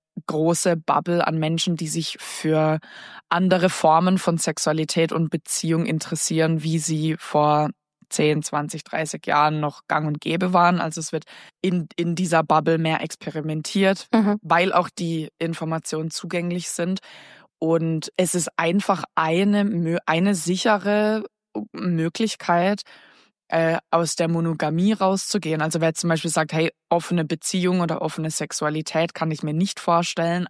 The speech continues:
Speaker 1: aber wir zwei haben diesen emotional bond und mit dir zusammen könnte ich mir vorstellen,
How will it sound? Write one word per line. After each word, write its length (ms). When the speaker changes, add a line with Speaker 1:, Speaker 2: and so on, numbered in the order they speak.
Speaker 1:
aber 460
wir 280
zwei 500
haben 120
diesen 380
emotional 640
bond 440
und 320
mit 500
dir 220
zusammen 640
könnte 320
ich 80
mir 160
vorstellen, 840